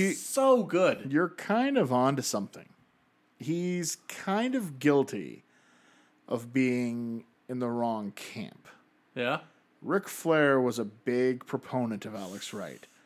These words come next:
Speaker 1: Well,
Speaker 2: Ric Flair advocated for Alex Wright.
Speaker 1: Okay,
Speaker 2: Ric
Speaker 1: he
Speaker 2: Flair put over Alex Wright.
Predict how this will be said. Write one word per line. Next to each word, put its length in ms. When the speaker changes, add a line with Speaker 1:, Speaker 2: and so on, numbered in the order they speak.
Speaker 1:
Well, 460
Speaker 2:
Ric 180
Flair 420
advocated 840
for 200
Alex 380
Wright. 280
Speaker 1:
Okay, 100
Speaker 2:
Ric 180
Speaker 1:
he 180
Speaker 2:
Flair 280
put 380
over 360
Alex 360
Wright. 280